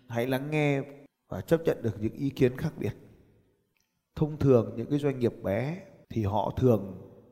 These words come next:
không chấp nhận những cái ý kiến phản bác của, của nhân viên, của tuyến dưới, dẫn đến là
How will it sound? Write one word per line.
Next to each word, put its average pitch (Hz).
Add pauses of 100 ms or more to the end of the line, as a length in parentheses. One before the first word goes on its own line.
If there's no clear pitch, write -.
không 147
chấp 202
nhận 160 (100)
những 131
cái -
ý 135
kiến 135
phản -
bác 156 (380)
của, 95 (300)
của -
nhân 104
viên, 113
của 95
tuyến 101
dưới, 107 (1400)
dẫn 139
đến 147 (800)
là 98